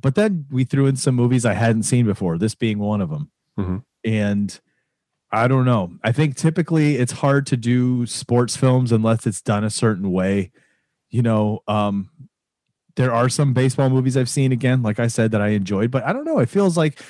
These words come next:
Speaker 1: for me, movies, l-, when you think of sports movies that are, are like that inspirational, those iconic sports movies, you're talking movies like Rudy, so football, right?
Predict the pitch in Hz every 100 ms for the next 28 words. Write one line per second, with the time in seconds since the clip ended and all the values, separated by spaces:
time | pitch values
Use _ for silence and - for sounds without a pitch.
0 | - _ - 135 143 151 131 - _ _
1 | _ _ _ _ _ _ _ _ _ _
2 | _ _ - 135 156 147 143 117 135 139
3 | 131 - 135 131 127 156 156 139 - 135
4 | 135 135 131 123 127 117 104 110 92 107
5 | 101 98 98 95 92 90 90 - _ _
6 | _ - 110 - 117 123 131 127 127 -
7 | 120 113 120 120 104 104 110 113 - 117
8 | 117 - 123 117 - 101 98 98 143 -
9 | 160 131 117 117 117 104 98 104 120 90
10 | 76 - 104 - - 120 - 80 80 98
11 | 101 104